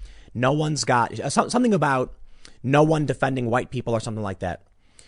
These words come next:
She was talking about how they can ban or remove or fire whatever based on race so long as the person is white. Now, guess what? Arguably,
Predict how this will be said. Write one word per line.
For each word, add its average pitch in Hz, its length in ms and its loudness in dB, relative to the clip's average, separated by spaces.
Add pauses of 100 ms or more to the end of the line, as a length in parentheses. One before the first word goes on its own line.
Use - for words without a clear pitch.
(320)
She - 180 0
was 214 220 6
talking 180 420 2
about 135 280 -2
how 120 400 0
they 139 300 0
can 175 300 -4
ban 151 440 -4
or 120 140 -2
remove 139 520 0
or 110 100 0
fire 139 360 -4
whatever 139 380 -2 (260)
based 117 260 -6
on 139 180 -6
race 202 400 2
so - 180 -2
long 147 420 -4 (200)
as 110 120 -8
the 113 60 -14
person 95 280 -10
is 98 100 -10
white. 147 240 -4
Now, 113 80 -6
guess 131 200 -8
what? 120 240 -4 (1400)
Arguably, 143 520 4